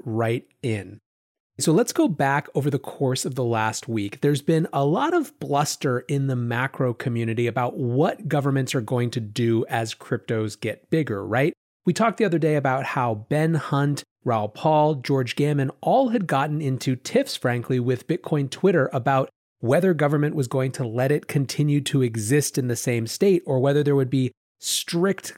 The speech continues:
guide rails and guardrails put up around it that really railroaded it into the existing system. Part of this was driven by rumors that came out just around Thanksgiving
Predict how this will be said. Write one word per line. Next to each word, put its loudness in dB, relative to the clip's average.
guide 0
rails 2
and -4
guardrails 2
put 2
up 0
around 2
it -2
that -2
really 4
railroaded 4
it 0
into -4
the -4
existing -6
system. -2
Part 2
of 2
this 2
was 0
driven 2
by 0
rumors 4
that -6
came 0
out -2
just 2
around 2
Thanksgiving 0